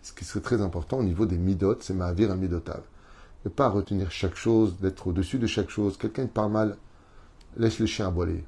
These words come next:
Vous savez, les chiens qui aboient, en général, ils mordent pas, hein. Regardez, les pitbulls, ils aboient pas, mais quand ils mordent, tu t'en souviens à vie. Ben, c'est exactement pareil.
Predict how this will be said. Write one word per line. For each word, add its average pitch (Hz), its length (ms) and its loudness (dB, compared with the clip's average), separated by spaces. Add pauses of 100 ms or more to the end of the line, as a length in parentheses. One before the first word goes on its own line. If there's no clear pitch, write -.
(320)
Vous - 80 -20
savez, 113 180 6
les 104 80 6
chiens 113 220 0
qui 110 160 2
aboient, 95 220 4
en 104 100 2
général, 95 380 2
ils 92 80 2
mordent 87 200 0
pas, 80 300 -4
hein. - 140 -12
Regardez, 92 280 2
les 92 60 4
pitbulls, 101 360 2
ils 92 120 2
aboient 87 200 2
pas, 113 120 2
mais 92 100 0 (100)
quand 117 220 -2
ils 104 40 0
mordent, 113 180 2
tu - 80 -18
t'en 107 100 -2
souviens 95 320 0
à 90 60 0
vie. 80 160 -4 (720)
Ben, 127 100 4
c'est 127 120 2
exactement 101 400 0
pareil. 87 340 -4